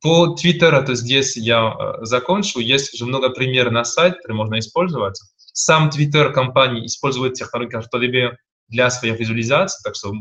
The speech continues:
вы, может, видели много, э, в соцсетях таких, э, динамичных карт. Они как раз используют такая технология. Вот.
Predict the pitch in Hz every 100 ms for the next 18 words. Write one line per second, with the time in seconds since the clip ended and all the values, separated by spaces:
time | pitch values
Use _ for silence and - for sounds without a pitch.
0 | 107 - 104 117 117 113 113 110 110 123
1 | 123 117 113 127 127 113 107 - _ _
2 | _ - 95 95 98 101 - 117 120 -
3 | 120 - 110 104 113 107 - 101 98 98
4 | 110 113 113 113 110 160 180 - - _
5 | _ _ _ _ - - 123 120 107 120
6 | 131 - 127 123 113 113 107 104 107 107
7 | 107 104 92 82 - _ _ _ _ _
8 | _ - _ _ _ 104 95 90